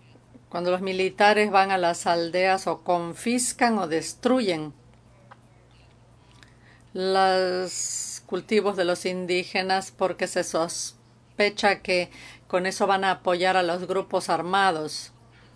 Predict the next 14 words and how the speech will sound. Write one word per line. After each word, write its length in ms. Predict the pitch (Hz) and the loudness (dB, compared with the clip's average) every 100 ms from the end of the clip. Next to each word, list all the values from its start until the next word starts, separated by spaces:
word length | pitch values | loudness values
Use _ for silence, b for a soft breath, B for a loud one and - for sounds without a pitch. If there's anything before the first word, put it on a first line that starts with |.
| b b b b b b _ | b b b b b b _
Y 60 | 180 | -4
esto 380 | 180 - 185 - | -4 -2 -2 2
causa 420 | 190 185 - 185 | 2 2 0 -2
mucha 440 | 175 180 - 185 | -2 -8 -4 -2
hambruna 960 | 170 170 180 208 208 202 180 170 170 170 | -2 -2 0 0 0 -2 -2 -2 -2 0
en 60 | |
las 160 | 165 165 | -2 0
zonas 240 | 185 180 | -2 -4
militarizadas, 1300 | 180 170 170 - 160 156 - 190 185 170 156 156 - - b b b b b - | -4 -6 -6 -4 -6 -6 -2 2 2 0 -4 -8 -12 -14 b b b b b -8
en 160 | 180 | -4
que 100 | 180 | 0
las 240 | 175 170 - | 0 0 0
actividades 840 | 160 - 175 170 165 175 180 180 | -2 -2 -4 -2 -2 0 0 -2
productivas 1080 | - 175 160 156 - 190 180 185 175 - | -4 -2 -2 -6 -2 0 0 -2 -2 -8